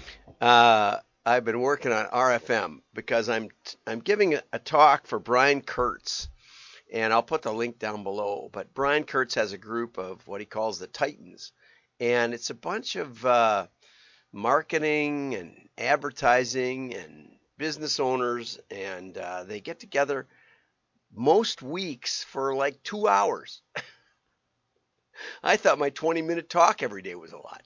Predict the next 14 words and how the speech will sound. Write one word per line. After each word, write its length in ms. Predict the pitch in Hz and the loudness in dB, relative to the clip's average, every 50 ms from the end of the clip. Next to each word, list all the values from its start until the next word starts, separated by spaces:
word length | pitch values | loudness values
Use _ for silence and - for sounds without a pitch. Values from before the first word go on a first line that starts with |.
| _ _ | _ _
But 140 | - 117 127 | -6 -4 -2
anyway, 480 | 160 185 180 135 101 85 80 95 104 - _ _ _ - - - _ - | -2 -2 -2 -2 -4 -6 -8 -12 -14 -16 _ _ _ -20 -20 -18 _ -12
I 60 | 120 | -6
guess 200 | 113 151 147 131 | -4 -4 -2 -4
if 140 | 127 - 98 | -6 -8 -8
you 80 | 104 | -10
added 320 | - - 113 120 113 101 101 | -8 -6 -6 -6 -6 -6 -8
it 100 | 95 85 | -10 -10
up, 180 | 95 98 - | -10 -12 -12
it'd 120 | - 87 - | -16 -20 -20
be 80 | - | -20
about 240 | 92 87 - - - | -20 -20 -20 -20 -20
the 100 | - - | -18 -16
same. 300 | - - 120 110 - - | -16 -16 -16 -18 -20 -20